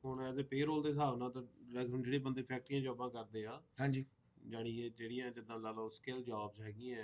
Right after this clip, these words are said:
Speaker 1: ਆ, ਉਹ, ਉਹ ਵੀ ਤਾਂ ਟੈਕਸ ਕਟਾਉਂਦੇ ਹੀ ਏਦਾਂ ਹੀ ਆ, ਉਹ
Speaker 2: ਬਸ
Speaker 1: ਤਾਂ,
Speaker 2: ਸਕਿੱਲ
Speaker 1: ਉਹ ਤਾਂ, ਉਹ
Speaker 2: ਜੌਬ
Speaker 1: ਤਾਂ ਲਾਅ ਆ ਨਾ ਜਿੱਦਾਂ,
Speaker 2: ਨਹੀਂ,
Speaker 1: ਮਤਲਬ
Speaker 2: ਸਕਿੱਲ ਜੌਬ ਦੀ
Speaker 1: payroll ਦਾ।
Speaker 2: ਰੇਟ ਵੀ ਬਹੁਤ ਵਾ, ਸਕਿੱਲ ਜੌਬ, ਸਕਿੱਲ ਜੌਬ ਚ, ਅਮ,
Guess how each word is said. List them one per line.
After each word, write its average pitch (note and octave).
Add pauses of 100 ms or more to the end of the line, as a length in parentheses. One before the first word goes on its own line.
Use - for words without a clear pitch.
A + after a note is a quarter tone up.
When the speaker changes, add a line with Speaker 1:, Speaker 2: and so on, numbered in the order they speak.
Speaker 1:
ਆ, C#3+
ਉਹ, F3 (140)
ਉਹ D3+
ਵੀ E3+
ਤਾਂ E3
ਟੈਕਸ C3+
ਕਟਾਉਂਦੇ B2
ਹੀ C3
ਏਦਾਂ A#2+
ਹੀ B2
ਆ, G#2+
ਉਹ E3+
Speaker 2:
ਬਸ E3+
Speaker 1:
ਤਾਂ, D#3
Speaker 2:
ਸਕਿੱਲ D#3
Speaker 1:
ਉਹ D#3+
ਤਾਂ, F3+
ਉਹ F3+
Speaker 2:
ਜੌਬ F3+
Speaker 1:
ਤਾਂ F3
ਲਾਅ D3+
ਆ D3
ਨਾ C3+
ਜਿੱਦਾਂ, C#3
Speaker 2:
ਨਹੀਂ, C#3
Speaker 1:
ਮਤਲਬ A#2+
Speaker 2:
ਸਕਿੱਲ D3+
ਜੌਬ F#3
ਦੀ F#3
Speaker 1:
payroll E3
ਦਾ। F3
Speaker 2:
ਰੇਟ F3
ਵੀ G#3+
ਬਹੁਤ F#3
ਵਾ, C#3
ਸਕਿੱਲ D#3+
ਜੌਬ, E3+
ਸਕਿੱਲ E3+
ਜੌਬ E3+
ਚ, D#3+
ਅਮ, C#3